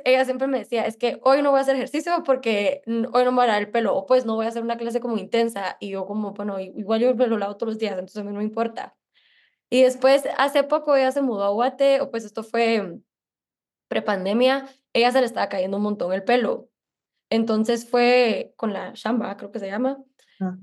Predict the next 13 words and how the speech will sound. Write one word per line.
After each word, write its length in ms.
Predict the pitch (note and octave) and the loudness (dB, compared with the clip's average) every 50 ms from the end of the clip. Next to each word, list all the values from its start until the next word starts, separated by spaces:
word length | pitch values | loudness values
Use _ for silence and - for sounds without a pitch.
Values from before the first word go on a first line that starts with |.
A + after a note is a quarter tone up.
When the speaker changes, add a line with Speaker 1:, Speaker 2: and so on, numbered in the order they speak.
| _ _ _ - | _ _ _ -4
Speaker 1:
y 420 | - A#3+ B3+ B3+ B3 A#3+ A#3 A#3 A3+ | 0 2 4 4 4 4 4 4 4
le 100 | G#3+ G#3 | 2 2
dijo 280 | G#3 G#3+ A#3 A#3+ A#3 | 0 2 2 0 2
como, 360 | A#3+ B3+ A3+ A#3 A#3 G#3 - - | 0 0 0 0 0 -2 -2 -6
"Mira, 500 | G#3 G#3 G3+ G#3+ A3+ A#3+ B3 B3 - _ - | -6 -2 0 2 2 2 0 -2 -4 _ 0
tú 300 | C4+ C#4 D4 C#4+ C#4+ - | 2 2 2 0 -2 0
por 240 | B3 B3 B3 B3 - | 0 0 0 0 -6
tu 140 | A3+ A3 A3 | -8 -8 -2
pelo", 320 | A#3+ B3+ C4 A#3 G#3 G#3 A3+ | 2 2 2 2 0 -2 -4
obviamente 360 | A3+ G#3 G3 G3 G3+ G3+ G#3 | -4 -6 -8 -10 -10 -8 -6
ella 80 | G#3 G#3 | -6 -6
es 40 | G3+ | -6
experta, 680 | G#3 - _ - A#3+ A#3 A3+ A3 G#3+ G3 G#3+ A3+ A3+ | -8 -10 _ -2 0 0 0 -2 -2 -2 -2 -4 -8